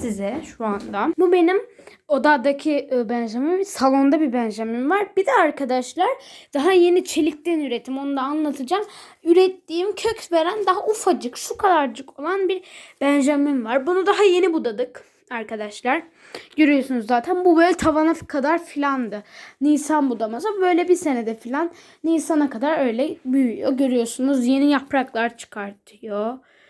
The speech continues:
Uçtan. Yeşil yeşil, kalın. Bu arkadaşlar yaklaşık beş altı yıllık olması lazım babaannemin.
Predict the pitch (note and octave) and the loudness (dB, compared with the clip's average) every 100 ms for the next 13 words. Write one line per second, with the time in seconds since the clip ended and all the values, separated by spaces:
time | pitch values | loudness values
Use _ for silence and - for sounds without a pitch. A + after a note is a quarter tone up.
0 | _ _ - G#3+ - - - G3+ A3 B3 | _ _ -16 -14 -12 -14 -6 -2 -2 -2
1 | - - _ _ _ _ _ _ _ - | -10 -20 _ _ _ _ _ _ _ -20
2 | - - B3 A#3+ - A#3 G#3 G#3 G3+ - | -20 -4 0 0 -2 -4 -2 -2 -4 -6
3 | G#3+ A3+ B3 - - - C#4 B3+ B3+ C#4+ | -8 -8 -8 -14 -20 -6 0 0 0 0
4 | D4 E4 E4 E4 D#4+ E4+ E4 E4+ E4 C#4+ | 4 4 4 4 0 -2 -2 -2 -2 0
5 | C#4+ D4+ D4+ F#4 - - - - - - | -2 -8 -10 -10 -12 -20 -20 -6 -4 2
6 | D#4+ D4+ D#4 E4+ D4+ D#4+ C#4 A#3 G#3 G#3 | 2 2 2 0 0 -2 -4 -6 -8 -12
7 | - G3+ G3+ G#3 C4 E4+ D4 A#3+ A#3+ A3 | -12 -8 -6 -6 -2 0 0 -2 -6 -6
8 | G#3 G3+ A3+ F4 | -6 -6 -4 -4